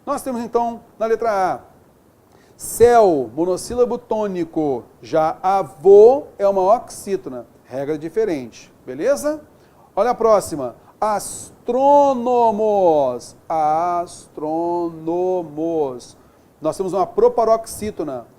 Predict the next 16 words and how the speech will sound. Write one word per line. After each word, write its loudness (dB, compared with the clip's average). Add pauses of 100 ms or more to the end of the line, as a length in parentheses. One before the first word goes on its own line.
Olha 2
a 0
próxima, -2
álibi. 0 (220)
Nós -6
temos -10
uma -4
proparoxítona. -6
Opa, -6 (340)
essa -12
aqui -12
é -6
a -10
correta, -8
né, -6
terror? -2